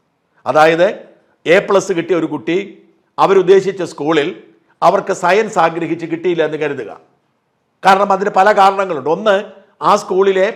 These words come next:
പല വെയിറ്റേജുകൾ കിട്ടും, മാർക്ക് നോക്കുന്നില്ല, എ പ്ലസ് മാത്രമാണ്. എത്ര മാർക്കുണ്ട്? ഇപ്പോൾ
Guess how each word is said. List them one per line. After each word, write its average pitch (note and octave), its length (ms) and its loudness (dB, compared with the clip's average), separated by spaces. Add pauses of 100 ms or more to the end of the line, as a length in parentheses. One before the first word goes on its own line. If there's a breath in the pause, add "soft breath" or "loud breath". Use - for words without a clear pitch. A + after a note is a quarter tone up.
(100)
പല F#3+ 120 4 (140)
വെയിറ്റേജുകൾ A3 580 2
കിട്ടും, E3 220 -10 (120)
മാർക്ക് A3 340 2
നോക്കുന്നില്ല, F3 380 -2 (340)
എ F#3+ 100 6
പ്ലസ് F#3+ 300 -2
മാത്രമാണ്. C3+ 380 -8 (540)
എത്ര F#3+ 180 -2 (100)
മാർക്കുണ്ട്? F3 320 0
ഇപ്പോൾ D#3+ 120 -6